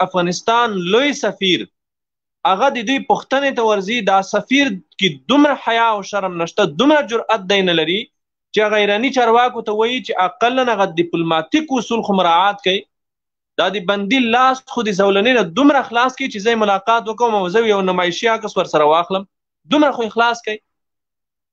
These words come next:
خو دا خلک په نمایش کې غرق دي، دا خلک په، په نمایشي کړنو کې تر دې حده پورې غرق دي چې دې شیانو ته یې اصل فکر نه ده. د افغانانو اصلي درد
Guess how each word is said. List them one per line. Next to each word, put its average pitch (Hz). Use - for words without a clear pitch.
خو 127
دا 139
خلک 247
په 175
نمایش 160
کې 202
غرق 247
دي، 254
دا 180
خلک 247
په، 247
په 175
نمایشي 180
کړنو 247
کې 208
تر 185
دې 254
حده 220
پورې 226
غرق 247
دي 220
چې 185
دې 247
شیانو 226
ته 202
یې -
اصل 220
فکر 254
نه 117
ده. 92
د 170
افغانانو 208
اصلي 196
درد 247